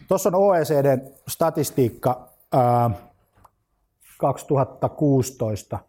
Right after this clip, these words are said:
vuodelta mobiilidatan käytöstä. Tää oli Hesarissa viime syksynä, sen takia tässä on niinku tämmönen näin. Mut se pointti on oikeastaan siinä, että tässä on Suomi ja sit on rest of the world.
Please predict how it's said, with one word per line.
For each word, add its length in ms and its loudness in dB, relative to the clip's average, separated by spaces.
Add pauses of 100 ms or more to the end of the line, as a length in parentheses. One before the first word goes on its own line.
(580)
vuodelta 420 0
mobiilidatan 680 0
käytöstä. 340 -2
Tää 80 0
oli 100 2
Hesarissa 400 0
viime 220 2
syksynä, 440 -2
sen 120 -4
takia 260 -4
tässä 240 -8
on 60 -4
niinku 140 -8
tämmönen 420 -6
näin. 180 -8 (240)
Mut 100 -4
se 80 -2
pointti 420 0
on 80 2
oikeastaan 400 0
siinä, 340 2
että 180 -2
tässä 180 0
on 60 -2
Suomi 540 2 (1300)
ja 60 -4
sit 180 0
on 80 2
rest 260 0
of 100 -2
the 140 -6
world. 280 -10